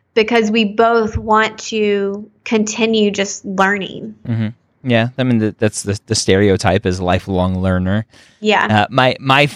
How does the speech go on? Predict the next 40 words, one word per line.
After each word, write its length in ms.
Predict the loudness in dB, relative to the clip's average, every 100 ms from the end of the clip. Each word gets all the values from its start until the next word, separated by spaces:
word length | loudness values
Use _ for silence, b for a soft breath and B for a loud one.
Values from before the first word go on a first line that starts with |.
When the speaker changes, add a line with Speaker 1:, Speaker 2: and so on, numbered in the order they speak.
| -10
Speaker 2:
my 180 | -2 0
theory 340 | 2 2 4 4
on 120 | 2
that 140 | 0
is 160 | 0 -4 -4
if 220 | -4 -2
you 120 | -2
want 100 | 0
to 40 | 0
be 80 |
good 180 | 0 0
at 100 | 0
anything 360 | 2 0 0 -2
in 80 | -2
life, 240 | -2 0
you 80 | 0
need 120 | 0
to 40 | 0
be 80 |
a 80 | -2
lifelong 540 | 0 -2 -2 -2 -2 -2
learner. 160 | 0
Speaker 1:
Keep 160 | 0 0
learning, 360 | -2 -2 -4
yeah. 180 | -2 0
Speaker 2:
Yeah. 300 | 0 0 -2 -10 b b
But 100 | -6
I, 20 | -2 -2
Speaker 1:
Exactly. 120 | 0
Speaker 2:
and, 180 | -2 -2 -2
and 180 | 2
I 60 | 2
think 420 | 0 -4 -4 -10 _
there, 540 | -2 0 2 2 -2 -6 _ _ _ _ _ _ _ _ 0
for, 560 | 2 4 4 2 -2 -8
for 200 | -6 -4
you, 720 | -2 -2 2 2 2 -4 -8 _ -2
getting 260 | -2 -2
together 480 | -4 0 2 4 2
with 460 | 2 0 0 -6